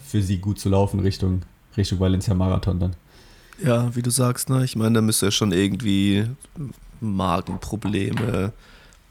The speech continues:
Speaker 2: umknicken, umgerannt werden oder irgendwie sowas müsste in Valencia passieren,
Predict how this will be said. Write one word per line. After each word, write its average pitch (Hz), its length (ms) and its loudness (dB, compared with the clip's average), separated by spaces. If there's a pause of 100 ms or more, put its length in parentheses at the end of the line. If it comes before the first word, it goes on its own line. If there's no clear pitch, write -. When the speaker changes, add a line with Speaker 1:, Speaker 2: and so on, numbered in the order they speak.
(200)
Speaker 2:
umknicken, 98 880 -2
umgerannt 98 600 -2
werden 92 240 0
oder 90 120 0
irgendwie 92 260 0
sowas 95 340 0
müsste 98 240 -2
in 90 100 0
Valencia 92 400 0
passieren, 101 600 -2